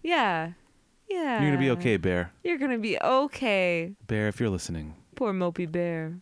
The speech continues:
Speaker 2: Bear, if this podcast was recommended to you by a den of deer, I just want you to know that we feel for you.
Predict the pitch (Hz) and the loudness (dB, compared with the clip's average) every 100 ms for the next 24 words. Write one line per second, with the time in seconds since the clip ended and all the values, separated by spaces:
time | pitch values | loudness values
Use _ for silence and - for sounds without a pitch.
0 | _ 90 101 98 98 - 92 - 117 117 | _ -2 0 2 0 0 -4 -4 -6 -4
1 | - 107 - 104 95 87 90 90 95 90 | -2 -2 0 -2 -2 -4 -4 -2 -2 -2
2 | 85 - 90 85 82 80 87 85 85 80 | -4 -4 -4 -2 -4 -2 -4 -2 -4 -4
3 | 82 80 80 _ _ _ _ _ _ _ | -4 -4 -6 _ _ _ _ _ _ _
4 | 92 85 98 87 85 87 87 80 76 80 | -6 -4 -2 -2 -2 -2 -2 -2 -4 -8
5 | _ _ _ _ _ _ _ _ _ _ | _ _ _ _ _ _ _ _ _ _
6 | - 87 - 98 85 - 82 80 80 | -4 -4 -2 -4 -2 -6 -6 -6 -8